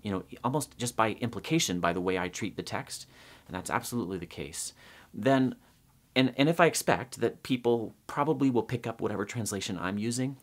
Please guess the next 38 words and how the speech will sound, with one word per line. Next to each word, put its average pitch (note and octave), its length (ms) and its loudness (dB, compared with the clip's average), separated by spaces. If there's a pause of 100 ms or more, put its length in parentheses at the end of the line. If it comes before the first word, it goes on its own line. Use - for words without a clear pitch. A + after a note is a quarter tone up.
(120)
I A2 60 4
like B2 260 2
the F3 200 0
E F3+ 60 2
S E3+ 160 -2
V A#2+ 160 -2
for G#2+ 120 -10
that G#2 180 -4
purpose - 420 -6 (840)
because C3+ 380 0
of A2+ 180 -2
all A2+ 140 4
the A2 80 0
many G2 240 0
additions. E2+ 540 -6 (500)
They're G#2+ 120 -2
beautiful. B2+ 640 0
I F2+ 60 -8
think F2+ 180 -6
that F#2+ 140 0
matters G2+ 300 2
a G2 60 2
lot, F#2+ 420 2
matters G2 260 -2
a F#2+ 60 2
lot F#2 220 -2
to G#2 100 -4
me. F#2+ 320 -4 (340)
They, G2 600 -2
um, F2+ 260 -2
they G#2 120 2
focus G#2 640 -2
on G2 540 -2
the G#2 120 -2
right F#2+ 300 0
aspects A2+ 460 -2
of B2 140 -8
readability B2+ 720 -2